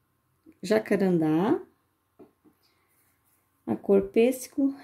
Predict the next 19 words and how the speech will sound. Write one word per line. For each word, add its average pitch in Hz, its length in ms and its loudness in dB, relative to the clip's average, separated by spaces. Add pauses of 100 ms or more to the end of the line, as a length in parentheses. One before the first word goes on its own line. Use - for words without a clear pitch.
e 240 520 2 (260)
um 220 220 0
pouquinho 254 360 0
de 269 120 2
branco 254 340 0
junto 240 280 -2
com 240 140 -2
pêssego 226 460 -2
depois 214 360 -2
pra 196 120 -4
colocar 196 320 -2
algumas, 196 640 -2
ah, 185 600 0 (100)
partes 196 360 -2
aqui 185 200 -4
com 196 160 -6
mais 208 340 0
luz, - 320 -10
né? 233 240 0